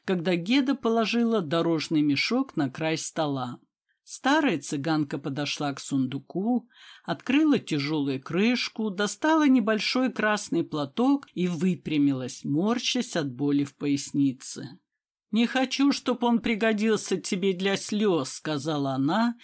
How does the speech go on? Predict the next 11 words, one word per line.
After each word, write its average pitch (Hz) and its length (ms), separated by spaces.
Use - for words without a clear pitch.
взяла 254 440
нож, 202 600
ловко 180 600
надрезала 156 720
край, 262 480
а 156 160
затем 220 540
разорвала 143 760
на 180 180
две 135 300
части. - 800